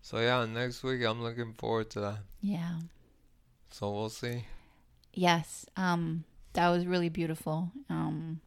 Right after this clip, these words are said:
Speaker 2: and I think we're gonna wrap up, right? Are you feeling?
Speaker 1: Oh yeah.
Speaker 2: Yeah. I, before we wrap up this one, I just wanna thank, uh, I M A L S had us on a panel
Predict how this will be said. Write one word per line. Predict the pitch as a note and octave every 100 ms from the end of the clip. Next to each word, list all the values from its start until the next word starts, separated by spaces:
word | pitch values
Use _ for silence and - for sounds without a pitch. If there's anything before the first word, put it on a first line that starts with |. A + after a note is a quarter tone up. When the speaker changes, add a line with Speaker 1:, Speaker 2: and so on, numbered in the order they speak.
| _ _ _ _ - - - _ _
Speaker 2:
and | E3+ E3+ E3 E3 D#3 D#3 - -
I |
think | F#3+ F3+ E3+
we're | E3+
gonna | E3+ E3
wrap | D#3+ D#3+
up, | E3 - -
right? | G#3 G#3 -
Are | G3+
you |
feeling? | F#3 - G3 F3
Speaker 1:
Oh | B2+
yeah. | C3+ A#2 G2+ G2 - - - - _
Speaker 2:
Yeah. | E3+ D#3 D#3 -
I, | F#3+ - F#3
before | F3 G#3 A3+ G#3
we | G#3+
wrap | G#3 G3
up | F#3 F3
this | F3+ F3+
one, | F#3 E3+ D#3+ D#3+
I | - E3+
just | E3 -
wanna | E3+ E3
thank, | - E3 D#3+ -
uh, | D#3 D3 - _ - -
I | E3+
M | E3+
A | E3
L | D#3+ D#3+
S | E3
had | - E3
us | D#3+ D#3+ - -
on | F3 E3
a |
panel | D#3 - G3+ A3 A#3+